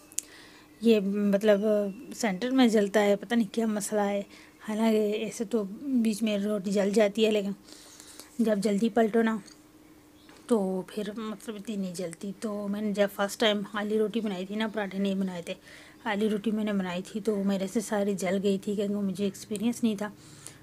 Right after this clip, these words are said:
तो इस वजह से रोटी जल रही थी। तो फिर उसके बाद ना मैं अब जब पकाती हूँ ना तो तवे को बस थोड़ा सा time पहले रखती हूँ कि जब मैं रोटी बस डालने वाली हूँ तो फिर जो है सही होती है, वरना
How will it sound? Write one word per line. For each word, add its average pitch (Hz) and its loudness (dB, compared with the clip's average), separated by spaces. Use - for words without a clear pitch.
तो 196 2
इस 196 -4
वजह 190 0
से 214 -2
रोटी 202 0
जल 196 6
रही 208 0
थी। 220 -4
तो 214 2
फिर 208 -6
उसके 202 0
बाद 190 -2
ना 214 0
मैं 190 -4
अब 214 -4
जब 202 -6
पकाती 220 -2
हूँ 226 2
ना 220 -2
तो 214 -2
तवे 208 -2
को 214 0
बस 196 -2
थोड़ा 208 0
सा 208 -10
time 190 -6
पहले 190 2
रखती 196 -4
हूँ 208 -4
कि 202 2
जब 214 2
मैं 208 0
रोटी 208 -2
बस 202 -4
डालने 190 -2
वाली 175 -4
हूँ 175 -8
तो 196 -4
फिर 220 2
जो 214 0
है 196 4
सही 190 -6
होती 214 -6
है, 220 0
वरना 208 0